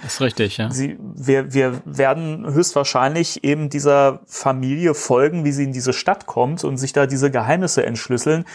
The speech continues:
Speaker 2: Und ich denke mal, dass in deren Verlauf dann eben auch, äh, ganz, ähm,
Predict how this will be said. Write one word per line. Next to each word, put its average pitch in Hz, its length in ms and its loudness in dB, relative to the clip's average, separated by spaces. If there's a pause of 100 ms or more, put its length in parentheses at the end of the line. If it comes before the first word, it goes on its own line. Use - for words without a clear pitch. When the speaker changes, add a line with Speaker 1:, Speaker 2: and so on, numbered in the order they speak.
(260)
Speaker 2:
Und 135 180 0
ich 139 100 0
denke 139 260 0
mal, 143 160 4
dass 135 200 2
in 127 180 -8
deren 143 260 2
Verlauf 139 460 2
dann 151 180 0
eben 147 240 -2
auch, 147 320 0 (880)
äh, 135 340 4 (240)
ganz, 135 500 -2
ähm, 131 540 -2